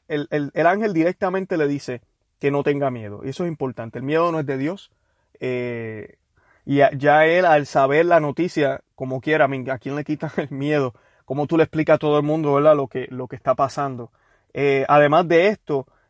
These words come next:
el ángel le dice que él va a ser el que le va a poner el nombre, José.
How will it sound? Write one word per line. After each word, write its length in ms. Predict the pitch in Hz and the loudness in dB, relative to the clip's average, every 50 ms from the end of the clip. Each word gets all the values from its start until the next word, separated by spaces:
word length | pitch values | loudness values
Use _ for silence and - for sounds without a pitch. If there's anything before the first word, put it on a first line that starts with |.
| _ | _
el 180 | - 147 156 156 | -4 -2 2 4
ángel 320 | 156 175 196 214 233 214 | 4 4 4 2 0 0
le 80 | 196 175 | 0 0
dice 520 | 175 196 208 202 - - 151 139 139 - _ _ _ _ _ | 0 -2 -4 -6 -4 -4 -2 -2 -2 -6 _ _ _ _ _
que 200 | _ 156 151 - - | _ -8 -8 -6 0
él 340 | 165 190 220 240 247 208 | 4 4 4 4 4 2
va 60 | 196 185 | 0 0
a 40 | |
ser 180 | - - 202 190 | 0 -2 -2 -2
el 100 | 196 - | -2 -4
que 120 | - 170 | -4 -4
le 100 | 156 147 | -2 0
va 120 | 143 147 165 | 2 2 2
a 40 | 165 | 2
poner 380 | 175 160 156 143 147 156 156 | 0 -2 -2 -2 -4 -4 -6
el 120 | 147 135 131 | -6 -6 -6
nombre, 380 | 135 139 139 131 123 120 117 | -8 -8 -8 -8 -10 -12 -12
José. 500 | - 143 143 131 - - 151 143 135 - | -8 -8 -8 -8 -6 -2 -2 -2 -2 -2